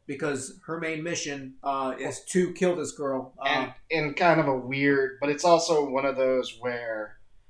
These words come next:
Speaker 2: the longer she spends time with this girl, for whatever reason, the power of time prevents her from knowing that this girl is trying to kill her, or at least that's how it starts.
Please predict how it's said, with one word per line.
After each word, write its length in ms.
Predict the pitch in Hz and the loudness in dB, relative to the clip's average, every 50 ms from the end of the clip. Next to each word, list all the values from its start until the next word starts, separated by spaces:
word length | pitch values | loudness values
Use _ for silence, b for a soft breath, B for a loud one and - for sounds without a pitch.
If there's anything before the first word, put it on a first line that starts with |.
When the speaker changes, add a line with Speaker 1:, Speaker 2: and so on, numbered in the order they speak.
| _ _ _ _ - | _ _ _ _ -8
Speaker 2:
the 80 | 120 | -6
longer 420 | 123 127 143 147 151 147 147 143 135 | 0 4 4 6 6 6 4 2 0
she 160 | 131 - 139 | 0 -2 -6
spends 400 | 127 - - - 147 143 139 139 | -6 -6 -2 0 0 0 0 -4
time 320 | - - 143 143 143 143 135 | -4 -2 2 2 2 2 0
with 160 | 135 127 - | -2 -6 -6
this 200 | 127 113 - - | -8 -10 -10 -8
girl, 640 | - 135 143 147 143 135 127 117 113 113 110 - _ _ _ _ _ _ - _ - - - | -2 0 2 4 4 4 4 2 0 -4 -4 -8 _ _ _ _ _ _ -20 _ -18 -4 6
for 100 | 190 208 | 10 12
whatever 340 | 262 262 247 240 208 214 208 | 12 12 12 10 8 8 6
reason, 320 | 208 202 190 165 175 170 | 8 6 6 4 4 2
the 60 | 156 | 2
power 320 | - 185 190 190 175 160 151 | 6 8 8 10 10 8 6
of 60 | - | 4
time 460 | - 165 156 156 147 139 131 127 - - - | 2 2 4 4 2 0 -2 -6 -8 -10 -8
prevents 340 | - 139 139 156 151 147 - | -6 0 2 2 2 2 0
her 120 | 151 139 | 0 -2
from 200 | 143 - 139 135 | -2 -2 -4 -2
knowing 400 | 135 135 139 139 135 135 131 127 | 0 0 2 2 2 2 0 -2
that 160 | 123 123 123 | -4 -6 -8
this 140 | - 127 - | -8 -12 -8
girl 260 | - 131 131 131 127 | -2 0 2 4 4
is 80 | 127 127 - | 2 0 -2
trying 200 | 139 131 123 120 | -4 -2 -4 -4
to 60 | 113 | -8
kill 260 | - - 160 151 147 | -4 0 2 2 4
her, 440 | 143 147 143 139 135 135 127 131 b b b b - | 4 4 4 4 4 2 0 -2 b b b b -4
or 80 | 123 | -2
at 60 | 127 | 0
least 160 | 135 143 143 143 | 0 0 0 -2
that's 160 | 135 - - | -2 -2 -2
how 120 | 131 117 104 | -2 -2 -2
it 60 | 95 | -4
starts. 680 | - - - - 151 147 143 147 143 139 - - b | -6 -6 2 4 6 6 6 6 4 0 -4 -10 b